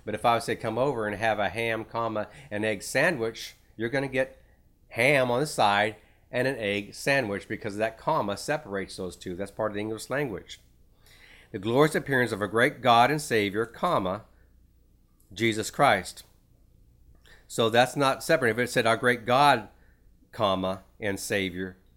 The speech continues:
Jesus, comma, Jesus Christ," and that would mean God and then Savior, Jesus Christ. But since there's no comma, it says, "Great God and Savior, Jesus Christ."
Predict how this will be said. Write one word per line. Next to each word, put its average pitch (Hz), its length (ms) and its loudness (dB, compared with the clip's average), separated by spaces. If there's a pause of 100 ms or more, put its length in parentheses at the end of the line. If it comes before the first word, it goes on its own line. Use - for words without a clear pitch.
(160)
Jesus, 92 320 -8
comma, 95 320 -4
Jesus 92 300 -8
Christ," 98 360 -4
and 113 80 -4
that 110 140 0
would 107 120 -4
mean 101 280 -4 (240)
God 92 420 0 (1160)
and 107 140 -2
then 104 100 -2
Savior, 98 380 -4
Jesus 101 320 -6
Christ. 104 560 -4 (420)
But 104 100 -8
since 120 200 -2
there's 107 160 -2
no 123 120 4
comma, 147 360 2
it 123 80 -2
says, 98 160 -2
"Great 120 320 0
God 117 240 4
and 143 280 2
Savior, 101 580 -4 (100)
Jesus 95 480 -10
Christ." 82 480 -8